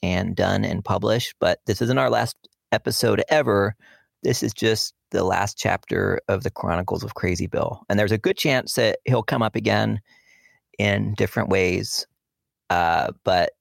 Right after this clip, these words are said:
I just wanted to kinda make that clear because I don't think Jay Bear and I just talked about it. And,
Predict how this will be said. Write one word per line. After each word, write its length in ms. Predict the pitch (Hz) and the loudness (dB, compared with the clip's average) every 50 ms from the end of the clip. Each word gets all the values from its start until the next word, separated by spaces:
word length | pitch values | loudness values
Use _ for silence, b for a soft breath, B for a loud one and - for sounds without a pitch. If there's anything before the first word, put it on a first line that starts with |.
| _ - | _ 0
I 80 | 104 | 0
just 160 | 104 101 95 - | 2 0 0 0
wanted 140 | 92 90 | -2 -2
to 40 | 87 - | -2 -2
kinda 160 | - 92 92 | -2 -2 -2
make 180 | 95 95 92 - | -2 -2 -2 0
that 220 | - 90 - - | 0 0 0 -2
clear 300 | - - 98 90 78 76 - | -4 -2 0 0 0 0 -4
because 160 | - - - 95 | -6 -4 -2 0
I 60 | 98 98 | 2 2
don't 180 | 107 110 104 - | 0 -2 -2 -2
think 360 | - 113 104 107 104 - - _ _ B B B B B B B B B B B | 0 0 0 0 -2 -6 -10 _ _ B B B B B B B B B B B
Jay 160 | - - 127 120 | 0 0 2 2
Bear 180 | 98 123 120 117 | 4 2 2 2
and 80 | 110 107 | 2 2
I 180 | 104 104 104 | 2 2 0
just 260 | 104 110 107 - - - | 0 0 -2 -4 -4 -4
talked 280 | - 113 98 104 - | -2 -2 -2 -2 -2
about 280 | 107 98 101 95 95 92 | -2 -2 0 2 2 2
it. 200 | 95 95 92 - - | 2 2 0 0 -2
And, 300 | 110 101 95 92 95 | -2 -2 -2 -2 -4